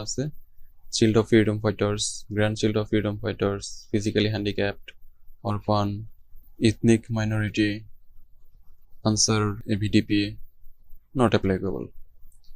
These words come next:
এখানে অনেকগুলো অপশন দেখতে পাচ্ছেন, তো আপনার প্রযোজ্য ক্ষেত্রে আপনি এখানে দিয়ে দিবেন। যদি কোনো কোঠা না থাকে সেক্ষেত্রে আপনি Not Applicable-এ একটা ক্লিক করে দিবেন। এরপরে হচ্ছে ডিপার্টমেন্টাল স্ট্যাটাস, তো এখানে একটা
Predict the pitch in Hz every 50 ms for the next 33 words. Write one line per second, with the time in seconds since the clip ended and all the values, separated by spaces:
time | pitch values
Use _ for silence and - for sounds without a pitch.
0 | - - - - - 135 131 123 123 117 123 120 117 113 - - 113 104 107 101
1 | - 104 104 104 - - - 156 185 - - - - - - - - - - -
2 | - - - - 131 123 - - 131 131 127 117 - 139 123 131 123 - 131 117
3 | 131 113 - - 143 127 - - 113 104 98 113 107 98 95 101 98 98 - -
4 | 95 98 120 - - - - - - - - - - - - - 104 110 104 -
5 | 113 113 113 113 110 110 110 - 113 110 113 113 107 107 110 117 - 131 127 120
6 | - 104 117 143 131 - - 107 107 113 107 104 104 107 107 - - - - 104
7 | 98 98 104 117 - - - 104 104 - 98 98 98 - 104 101 104 104 113 110
8 | - - 123 123 - 107 98 - - - 101 98 - - 85 - - - - -
9 | - - - - - - - - - - - - - - - - - - - -
10 | - - - - - - - - - - - - - - - - - - - 131
11 | 143 147 147 - 147 147 147 135 135 135 - 147 120 120 117 - 127 113 - -
12 | 117 117 120 113 110 107 - - 110 101 - 113 139 143 - - - - - -
13 | - 101 - - 107 104 - -